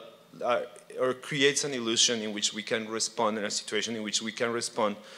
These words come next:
to those type of situations. So I think, like, it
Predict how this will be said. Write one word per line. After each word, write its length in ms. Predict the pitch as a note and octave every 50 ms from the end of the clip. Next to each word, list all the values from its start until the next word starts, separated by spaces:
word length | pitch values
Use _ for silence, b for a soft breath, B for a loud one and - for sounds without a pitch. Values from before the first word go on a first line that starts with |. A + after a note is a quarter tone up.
| B B B
to 100 | - B2+
those 160 | A#2+ A2 -
type 180 | - A#2+ A2+ A2
of 80 | G#2+
situations. 560 | - - A#2 G2 - G2+ G2 G2 - - F#2+ -
So 160 | - G2+ G2
I 100 | F#2+ G2+
think, 260 | - - A#2 A2+ G#2+
like, 200 | A2+ G#2+ A2 - B B B B B B B B B _ _ _ _ _ _ _ -
it 180 | - D3+ C3+